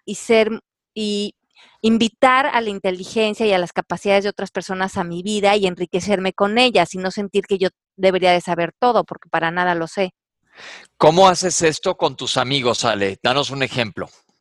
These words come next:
Speaker 1: Pues, por ejemplo, Melanie, <laughs> que es muy buena en finanzas y es un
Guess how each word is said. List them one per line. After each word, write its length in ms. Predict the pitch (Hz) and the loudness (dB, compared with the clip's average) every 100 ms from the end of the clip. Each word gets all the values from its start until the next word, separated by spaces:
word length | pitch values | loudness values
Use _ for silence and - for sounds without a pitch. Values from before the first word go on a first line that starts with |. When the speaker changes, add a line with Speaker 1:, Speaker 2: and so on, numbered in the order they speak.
| - - - - 254 - | -20 -20 -20 -20 -20 -4
Speaker 1:
Pues, 180 | - 240 | 2 4
por 180 | - 247 | 4 4
ejemplo, 680 | 247 277 269 254 233 208 - _ _ | 4 4 2 2 4 4 4 _ _
Melanie, 720 | 220 233 247 247 247 247 269 - - | 0 4 4 4 2 0 -4 -6 -10
<laughs> 420 | - 214 214 220 | -16 -6 -4 2
que 180 | 214 202 | 6 6
es 140 | 208 | 4
muy 320 | 233 233 240 | 2 4 4
buena 260 | 214 202 190 | 4 2 2
en 100 | 208 | -4
finanzas 680 | - 185 170 165 160 180 254 - - - _ | -6 -2 0 0 0 0 0 -4 -18 -20 _
y 160 | 175 175 | -6 -6
es 140 | - | -4
un 200 | 196 190 | -8 -8